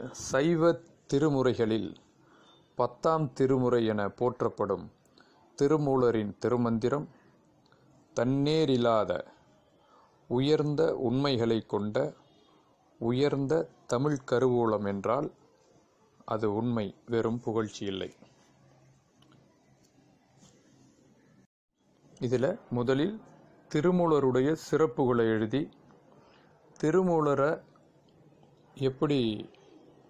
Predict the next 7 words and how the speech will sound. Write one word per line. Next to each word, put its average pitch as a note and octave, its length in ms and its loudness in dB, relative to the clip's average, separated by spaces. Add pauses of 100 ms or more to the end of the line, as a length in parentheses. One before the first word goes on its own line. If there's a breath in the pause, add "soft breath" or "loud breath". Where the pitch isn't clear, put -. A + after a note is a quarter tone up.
(320)
கூடுவிட்டு D3+ 580 0
கூடு D3 300 0
பாய்ந்து B2 420 0 (220)
மூலன் D3 440 2
என்ற A#2+ 280 0
மாடு C#3 360 0
மேய்க்கும் C3 460 -2